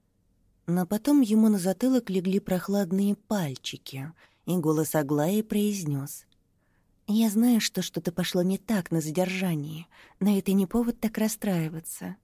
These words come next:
Я знаю, я просто уверена, что вы... Ты лучший следователь, Алексей, и ты все делал правильно. Я уверена, что ты победишь".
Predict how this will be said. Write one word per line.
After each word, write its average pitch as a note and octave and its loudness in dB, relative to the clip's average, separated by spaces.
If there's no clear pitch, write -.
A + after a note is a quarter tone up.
Я A3 0
знаю, G#3 -2
я G3 0
просто G#3 0
уверена, A3+ 6
что G3+ -2
вы... A3 -4
Ты B3 0
лучший A#3+ 2
следователь, G#3+ 0
Алексей, A#3 -2
и G3+ 0
ты G#3 -2
все A3 2
делал A#3 4
правильно. E3+ 0
Я F#3+ 0
уверена, F#3+ 0
что - -4
ты G#3 -6
победишь". G#3+ -4